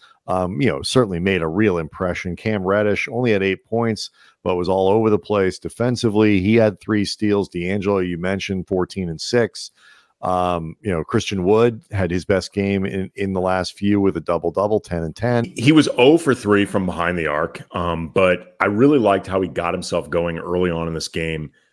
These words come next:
Speaker 2: with points around the basket, either on putbacks or getting set up down low. Just, he needs to see the ball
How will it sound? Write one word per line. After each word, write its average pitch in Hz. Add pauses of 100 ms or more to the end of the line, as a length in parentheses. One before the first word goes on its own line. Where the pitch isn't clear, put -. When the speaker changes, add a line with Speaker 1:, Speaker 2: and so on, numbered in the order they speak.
(140)
Speaker 2:
with 85 (580)
points 117
around 90
the 82
basket, 82
either 80
on 69
putbacks 104
or 82
getting 92
set 110
up 104
down 90
low. 85
Just, 87 (360)
he 170
needs 139
to 95 (100)
see 101 (120)
the 90
ball 85